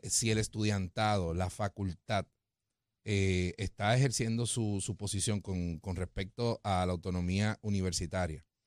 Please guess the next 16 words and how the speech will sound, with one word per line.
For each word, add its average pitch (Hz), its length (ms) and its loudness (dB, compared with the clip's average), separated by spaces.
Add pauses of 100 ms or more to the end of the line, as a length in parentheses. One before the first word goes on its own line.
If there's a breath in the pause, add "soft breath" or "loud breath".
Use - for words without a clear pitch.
(400)
para 92 260 2
que, 92 480 2
eh, 87 580 2
se, 92 240 -2 (160)
se 101 160 -2
pueda, 110 560 2
eh, 98 320 0
tener 101 280 0
otro 110 220 2
rector 104 400 -2
que 92 100 -6
no 87 120 0
sea 98 260 4
la 98 100 2
rectora 98 420 -2
ca-, - 180 -10